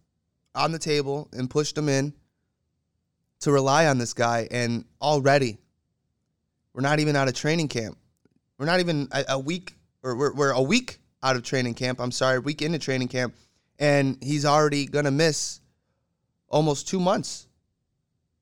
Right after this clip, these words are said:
maybe two months, maybe three. Who knows? Because looking at his history, he's most likely gonna be back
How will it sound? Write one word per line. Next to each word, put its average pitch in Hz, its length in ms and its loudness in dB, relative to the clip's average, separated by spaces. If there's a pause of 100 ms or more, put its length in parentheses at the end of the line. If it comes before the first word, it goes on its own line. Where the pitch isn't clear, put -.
(100)
maybe 180 320 2
two 143 140 -6
months, 117 260 -6
maybe 170 220 0
three. 180 360 2 (580)
Who 180 120 -4
knows? 180 360 2 (120)
Because 139 340 -2 (1200)
looking 185 340 2
at 175 140 4
his 165 180 0
history, 139 640 -2 (640)
he's 139 240 -10 (240)
most 175 260 -2
likely 165 360 0
gonna 139 240 0
be 135 140 -4
back 127 380 -2